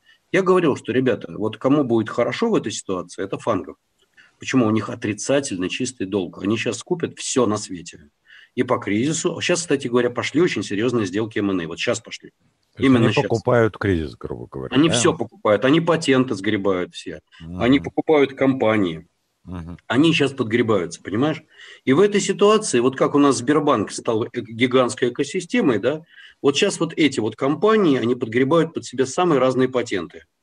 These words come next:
Speaker 1: В итоге мы эти фанги не узнаем очень скоро. Это будут гигантские м-, м-, мультипрофильные вот такие корпорации, понимаешь, которые будут давать
Speaker 2: Мгм.
Speaker 1: тебе, ну, вот всё. Гигантские вот эти экосистемы. А сколько стоит такая экосистема?
Speaker 2: Ну да.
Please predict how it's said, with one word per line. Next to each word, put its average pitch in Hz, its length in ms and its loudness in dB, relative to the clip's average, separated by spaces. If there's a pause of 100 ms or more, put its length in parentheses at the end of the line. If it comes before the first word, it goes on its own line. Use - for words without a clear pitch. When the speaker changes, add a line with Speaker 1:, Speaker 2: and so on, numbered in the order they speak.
(840)
Speaker 1:
В 110 140 0
итоге 123 280 2
мы 123 140 4
эти 127 120 -4
фанги 151 300 2
не 113 140 2
узнаем 117 380 0
очень 87 240 -6
скоро. 76 360 -12 (440)
Это 117 200 -2
будут 127 240 4
гигантские 131 600 2
м-, 123 40 2 (760)
м-, 117 420 -6
мультипрофильные 143 840 2
вот 107 120 0
такие 107 260 -6
корпорации, 117 640 0
понимаешь, 110 400 -2
которые 104 380 -2
будут 107 240 -6
давать 110 280 0
Speaker 2:
Мгм. - 20 -20
Speaker 1:
тебе, 107 320 -6
ну, 110 260 -2
вот 95 200 -8
всё. 85 320 -12 (640)
Гигантские 151 500 2
вот 117 100 0
эти 131 200 2
экосистемы. 117 640 -4
А - 20 -4
сколько 202 280 -2
стоит 110 300 -4
такая 98 280 -6
экосистема? 87 800 -14
Speaker 2:
Ну 92 180 -8
да. 82 200 -10